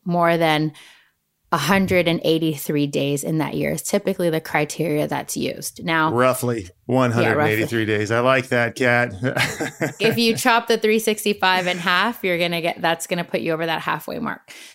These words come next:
Speaker 1: Now, if you're considering moving because your job is now fully remote and you can be wherever, you might wanna consider a state that doesn't collect state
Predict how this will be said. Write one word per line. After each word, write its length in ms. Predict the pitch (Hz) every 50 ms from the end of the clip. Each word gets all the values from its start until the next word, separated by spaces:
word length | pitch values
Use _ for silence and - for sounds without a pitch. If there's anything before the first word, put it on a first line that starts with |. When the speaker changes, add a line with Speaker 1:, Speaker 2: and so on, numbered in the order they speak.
| _ _
Speaker 1:
Now, 480 | 180 190 190 185 185 180 180 180 175 - _ _
if 180 | 202 196 190
you're 140 | 190 175 165
considering 840 | - - 175 156 147 - - 220 247 349 403 359 226 185 175 170 180
moving 580 | 175 170 170 165 170 165 156 160 160 165 165 - - - - - _ _ _ _
because 400 | 202 170 196 185 - 196 180 170
your 140 | 175 175 170
job 300 | 156 190 180 170 165 160
is 160 | 170 160 156
now 160 | 175 170 160 160
fully 380 | - - - 180 170 170 170
remote 500 | 165 165 160 165 165 160 160 160 160 - -
and 220 | 165 156 160 165
you 120 | 160 160
can 460 | 156 - - 180 160 156 151 151 147 - - _ _ _ 165 147 -
be 180 | - 180 170 165
wherever, 800 | 151 156 151 156 156 - 151 156 156 156 165 170 202 233 226 - - - - _ _ _ _ _ _ _ -
you 240 | 170 180 180 185
might 200 | 180 165 175 180
wanna 200 | 185 180 185 185
consider 480 | - - 208 190 - - - 175 180 185
a 120 | 170 175
state 480 | 170 - - - 160 165 180 180 - -
that 300 | - 160 165 170 170 - - - - - - _ _ _ -
doesn't 480 | 147 185 170 170 175 185 - - - - _ _ _ _ -
collect 380 | - 214 196 185 175 170 - -
state 480 | - - - 185 175 185 - - _